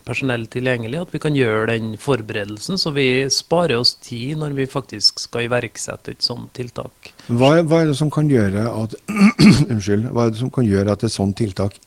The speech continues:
Speaker 2: ikke blir satt i gang?
Speaker 1: Eh,
Speaker 2: Er det sånn, altså, hvis vi holder oss på, vi, nå har vi
Speaker 1: Ja.
Speaker 2: to, mm,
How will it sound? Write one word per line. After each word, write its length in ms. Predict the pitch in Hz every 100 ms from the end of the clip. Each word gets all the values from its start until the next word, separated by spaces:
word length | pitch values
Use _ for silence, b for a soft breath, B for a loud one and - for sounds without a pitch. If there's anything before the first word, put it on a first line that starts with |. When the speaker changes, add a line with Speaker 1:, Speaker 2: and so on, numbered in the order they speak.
| -
Speaker 2:
ikke 240 | 147 101
blir 100 | 95
satt 180 | 127 190
i 40 | 170
gang? 180 | 151 92 _ _ _ _ _ _ _ _ _ _ _ _ _ - b b b b b b _
Speaker 1:
Eh, 600 | 143 123 135 143 147 151 160 - _ _ _ _ _ _ _ _ _ _ _
Speaker 2:
Er 180 | - 117
det 60 | 113
sånn, 200 | 127 127
altså, 220 | 131 131 123
hvis 300 | 120 131 120 123
vi 80 | 123
holder 300 | 117 117 90
oss 80 | 90
på, 120 | - 110 104 104
vi, 80 | 113 113
nå 80 | 117
har 80 | 110
vi 100 | 110
Speaker 1:
Ja. 100 | 135
Speaker 2:
to, 260 | 104 107
mm, 440 | 104 117 110 107